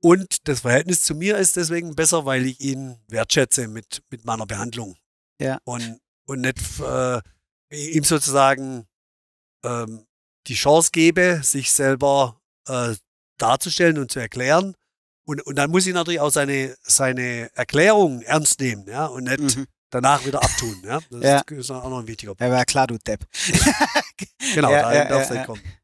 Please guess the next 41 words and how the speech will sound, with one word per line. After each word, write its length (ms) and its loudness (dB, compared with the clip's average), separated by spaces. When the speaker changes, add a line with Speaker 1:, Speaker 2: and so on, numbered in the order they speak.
Speaker 2:
Ja, 200 -4
ja. 100 6
Und 520 4
was 240 2
mir 100 2
ne-, 160 -2
nebenbei 400 0
noch 180 -6
an-, 140 -10
einfällt, 520 -2
ähm, 220 0
wenn 180 0
er 80 4
selber 320 2
draufkommt, 680 -4
dann 200 0
hat 100 0
er 60 0
für 140 -2
sich 240 0
ein 40 -8
Erfolgserlebnis. 960 -2
Speaker 1:
Mhm. 120 -12
Speaker 2:
Ja, 180 0
und 200 0
das 180 4
gibt 300 -10
ihm 240 -8
dann 340 -2
wieder, 260 -2
glaub 340 2
ich, 120 2
Selbstvertrauen 680 2
für 140 2
die 80 2
nächste 300 0
Speaker 1:
Genau. 120 -2
Speaker 2:
Aktion, 400 2
weil 120 2
er 100 -2
weiß, 300 6